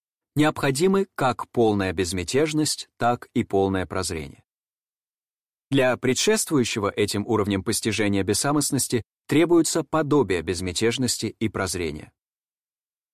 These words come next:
Тем из нас, кто хочет обрести достижение быстро, такая планка может показаться высокой. Тем не менее, это описание ясно показывает: реализация — это не проблеск понимания, который приходит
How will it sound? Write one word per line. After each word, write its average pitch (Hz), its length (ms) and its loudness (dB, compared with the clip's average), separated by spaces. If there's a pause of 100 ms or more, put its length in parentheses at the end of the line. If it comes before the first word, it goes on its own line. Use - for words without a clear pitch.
(120)
Тем 135 240 4
из 120 120 0
нас, 131 320 -2
кто - 180 0
хочет 135 380 0
обрести 127 400 0
достижение 107 640 0
быстро, 143 460 -2 (260)
такая 143 360 0
планка 143 440 0
может 127 340 0
показаться 98 600 -4
высокой. 92 540 -4 (840)
Тем 139 180 2
не 131 100 2
менее, 147 380 2 (260)
это 151 280 2
описание 143 580 0
ясно 113 400 0
показывает: 87 680 -6 (440)
реализация — 139 720 2 (160)
это 170 240 2
не 180 120 2
проблеск 135 540 0
понимания, 123 680 0
который 113 340 0
приходит 107 640 -4